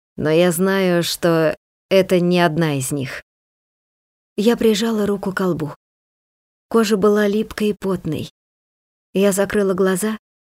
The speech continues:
вспомнив ту ночь, когда Джек привёл ко мне напуганную, но дерзкую Нолу со всем, что у неё было в небольшом рюкзаке, и гитарой её матери. Бонни явно была там,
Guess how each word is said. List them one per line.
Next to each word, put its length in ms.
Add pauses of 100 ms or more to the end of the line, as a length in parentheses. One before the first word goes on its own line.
(400)
вспомнив 600
ту 180
ночь, 320
когда 380
Джек 380
привёл 360
ко 140
мне 220
напуганную, 840
но 200
дерзкую 560
Нолу 380 (640)
со 220
всем, 300
что 220
у 80
неё 240
было 260
в 60
небольшом 480
рюкзаке, 580 (560)
и 80
гитарой 440
её 300
матери. 440 (1000)
Бонни 420
явно 420
была 380
там, 280